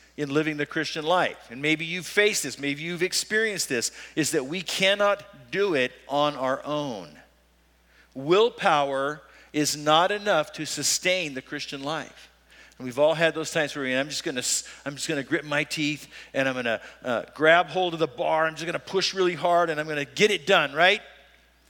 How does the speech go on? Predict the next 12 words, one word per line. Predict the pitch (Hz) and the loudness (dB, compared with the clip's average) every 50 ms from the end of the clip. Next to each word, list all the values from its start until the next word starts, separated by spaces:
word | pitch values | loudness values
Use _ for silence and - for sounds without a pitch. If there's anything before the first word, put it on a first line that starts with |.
| _ - - - - _ _ - | _ -20 -20 -20 -20 _ _ -12
And | 147 143 147 | -10 -10 -8
you | 160 | -6
discover | 147 165 160 - - 190 190 190 196 190 175 | -4 -2 -2 2 4 6 6 6 6 4 4
after | 165 170 - 180 | 4 2 0 -4
a | 180 | -6
little | 170 180 208 208 | -4 -4 -2 0
while | 180 143 131 131 139 143 | 2 2 4 4 4 2
that | 143 143 - 156 | 0 -2 -4 -4
willpower | 151 156 185 214 214 - - 170 135 139 143 147 147 | -4 -2 0 0 -2 0 0 2 2 2 0 -2 -6
just | - 156 156 - - | -6 -8 -8 -6 -4
isn't | 139 135 131 139 135 127 | -4 -4 -4 -6 -6 -6
enough | 131 135 160 190 190 120 - - - | -6 -4 -4 -6 -6 -8 -10 -16 -20